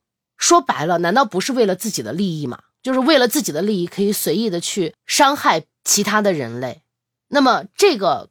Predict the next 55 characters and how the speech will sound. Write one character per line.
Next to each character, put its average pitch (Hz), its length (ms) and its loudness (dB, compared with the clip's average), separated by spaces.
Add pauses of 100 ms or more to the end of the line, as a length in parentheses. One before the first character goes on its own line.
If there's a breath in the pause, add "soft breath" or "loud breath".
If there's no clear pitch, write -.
跟 233 380 2 (100)
作 269 220 4
者 123 320 -4
的 160 80 0
论 202 280 4
述， 147 380 -6 (140)
跟 269 180 2
他 254 160 2
引 180 200 -2
用 196 180 2
蒙 175 260 0
恬 131 220 -6
的 160 100 -4
这 233 100 -2
一 160 140 0
段 156 380 -2
表 120 240 0
述 - 340 -4 (200)
有 180 140 2
什 190 220 2
么 233 100 4
区 - 280 0
别 160 200 -2
呢？ 123 220 -10 (400)
他 - 140 2
们 254 140 4
难 185 120 0
道 214 100 4
不 170 180 -8
是 233 120 -2
食 - 240 -2
人 135 160 -2
族 104 240 -12
吗？ 107 260 -12 (320)
能 233 220 4
够 339 160 4
去 240 160 -4
发 277 300 4
动 277 220 0
战 196 200 2
争 185 200 -2
的 170 100 -2
人， 120 280 -10 (200)
不 320 100 2
管 226 220 0
他 - 160 -6
是 220 160 -4
什-， 131 260 -4
谁， 120 360 -4
不 - 120 -8
管 139 160 -2
他 160 140 -8
是 185 140 -6
什 165 280 -2
么 170 280 -2